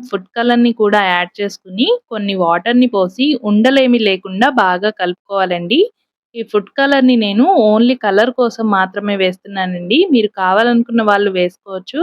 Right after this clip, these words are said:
లేదంటే స్కిప్ చేసుకోవచ్చు. దీనికి బదులుగా మీరు కలర్ కోసం కొంచెం కుంకుమ పువ్వునైనా యాడ్ చేసుకోవచ్చు. ఈ వీడియోలో నేను తీసుకున్న హాఫ్ లీటర్ పాలకి నేను చెప్పే క్వాంటిటీస్ అన్నీ కరెక్ట్‌గా సరిపోతాయండి.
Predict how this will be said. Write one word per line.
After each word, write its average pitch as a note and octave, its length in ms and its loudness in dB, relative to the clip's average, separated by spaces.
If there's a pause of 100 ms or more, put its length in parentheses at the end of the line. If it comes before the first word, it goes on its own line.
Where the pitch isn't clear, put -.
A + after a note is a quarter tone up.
లేదంటే F#3+ 520 -2
స్కిప్ G3+ 340 -12
చేసుకోవచ్చు. F#3+ 640 -12 (160)
దీనికి B3+ 340 2
బదులుగా A3 500 2
మీరు A3+ 320 2 (140)
కలర్ A3 300 2
కోసం B3 440 0
కొంచెం A3+ 520 2
కుంకుమ A#3 440 2
పువ్వునైనా A3+ 600 2
యాడ్ F#3 260 -2
చేసుకోవచ్చు. F#3 640 -8 (220)
ఈ A#3 100 -6
వీడియోలో A#3+ 480 2
నేను A3+ 300 2
తీసుకున్న G#3 500 -6 (100)
హాఫ్ G#3+ 340 0
లీటర్ A3+ 360 0
పాలకి F#3 500 -2
నేను G#3+ 340 0
చెప్పే G#3 240 -4
క్వాంటిటీస్ G#3 680 -2
అన్నీ G3+ 240 0
కరెక్ట్‌గా G#3+ 580 -4
సరిపోతాయండి. F#3 880 -2